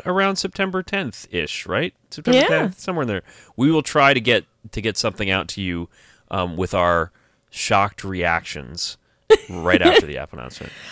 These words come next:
Speaker 1: But until
Speaker 2: I'm
Speaker 1: then
Speaker 2: sure I'm gonna be shocked because they're gonna do something that I totally didn't expect.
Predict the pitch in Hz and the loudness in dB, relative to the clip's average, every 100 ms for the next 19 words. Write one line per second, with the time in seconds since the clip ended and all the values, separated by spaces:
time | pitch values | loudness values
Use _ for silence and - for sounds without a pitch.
0 | - _ - 90 85 254 359 339 - 311 | -20 _ -6 -4 6 8 8 8 6 6
1 | 269 220 208 196 185 - - - 202 202 | 6 6 4 4 2 2 0 -2 -2 0
2 | 202 196 196 185 180 180 - 165 160 160 | 2 2 2 0 -2 -2 -2 -2 0 0
3 | 170 170 156 160 147 147 143 - - - | -2 0 0 0 0 -2 -4 -6 -8 -8
4 | - | -14